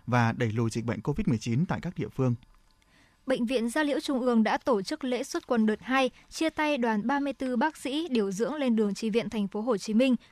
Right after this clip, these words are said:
Speaker 2: chống dịch covid mười chín. Tất cả thành viên trong đoàn đã được tiêm đủ hai mũi vaccine, có kết quả xét nghiệm âm tính với virus sars cov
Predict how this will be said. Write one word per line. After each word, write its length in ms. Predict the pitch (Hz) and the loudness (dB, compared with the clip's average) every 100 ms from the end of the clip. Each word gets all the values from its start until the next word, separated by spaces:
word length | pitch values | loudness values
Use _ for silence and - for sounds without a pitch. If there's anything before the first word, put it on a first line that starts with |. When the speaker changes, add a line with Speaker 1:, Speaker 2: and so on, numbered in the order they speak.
| - | -8
Speaker 2:
chống 220 | 226 214 | -4 -2
dịch 220 | 302 226 | -2 -4
covid 240 | - 208 311 | -4 -4 -2
mười 140 | 247 | -2
chín. 300 | 190 233 220 339 - - - | -2 0 0 -2 -8 -20 -8
Tất 160 | - - | -6 -2
cả 120 | 254 | 0
thành 220 | 240 220 | 2 2
viên 180 | 226 302 | 2 0
trong 180 | 285 277 | -2 0
đoàn 220 | 233 208 | 2 2
đã 80 | 190 | 0
được 220 | 254 254 | -2 -2
tiêm 220 | 233 220 | 0 2
đủ 140 | 226 190 | 2 0
hai 200 | 214 226 | 0 0
mũi 160 | 220 | 0
vaccine, 420 | 226 320 - 277 247 - - | 0 -4 -2 -2 -2 -4 -8
có 100 | - | -4
kết 180 | 254 359 | -2 -2
quả 200 | 285 233 | -2 -2
xét 200 | 196 320 | -4 -4
nghiệm 120 | 302 - | -4 0
âm 180 | 233 220 | 2 2
tính 320 | 220 208 262 | 2 0 0
với 160 | 214 | 0
virus 340 | 208 233 269 320 | 0 -2 -2 -2
sars 240 | - 330 | -2 -2
cov 140 | - | 0